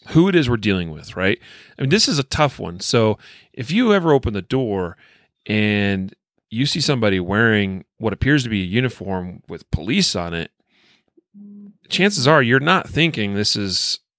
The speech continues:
a fake cop, uh, at least initially, you know, and, and, and therefore you've gotta take,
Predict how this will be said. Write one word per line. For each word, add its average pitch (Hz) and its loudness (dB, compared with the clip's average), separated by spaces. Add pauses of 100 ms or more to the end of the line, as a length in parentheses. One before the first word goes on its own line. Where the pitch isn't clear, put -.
(380)
a 110 -12
fake 147 0
cop, 98 -4 (840)
uh, 90 -6
at 98 -6
least 113 -4
initially, 95 -2
you 92 -2
know, 95 0
and, 98 0
and, 101 -2
and 95 -4 (500)
therefore 117 2
you've 107 2
gotta 101 2 (460)
take, 120 0